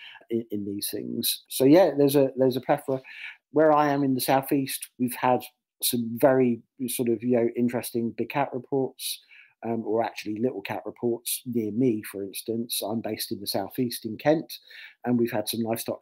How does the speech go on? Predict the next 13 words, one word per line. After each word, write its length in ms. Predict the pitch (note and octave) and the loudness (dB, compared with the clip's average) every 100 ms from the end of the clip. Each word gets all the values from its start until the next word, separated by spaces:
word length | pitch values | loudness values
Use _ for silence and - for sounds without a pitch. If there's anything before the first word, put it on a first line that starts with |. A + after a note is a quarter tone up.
| - | -6
killings 540 | - A#2 A2 A2 - - | 0 2 2 -2 -6 -2
which 460 | A2+ G#2+ - - _ _ - | -2 -2 -6 -10 _ _ -8
do 140 | B2 A#2+ | -2 2
not 220 | A#2 G#2+ | 2 2
look 180 | A2+ - - | -2 -2 -8
like 280 | G#2+ G2+ - | -4 -4 -6
they're 180 | G2+ G2 - | -6 -4 4
dogs. 380 | C#3+ D#3 - - | 6 6 0 -6
They, 200 | G2+ G#2+ | -4 -6
it 200 | A2 G#2 G#2 | -8 -8 -6
looks 400 | A2 A2 - G#2 | -4 -2 -4 -6
like 240 | G2+ | -6
it 80 | - | -8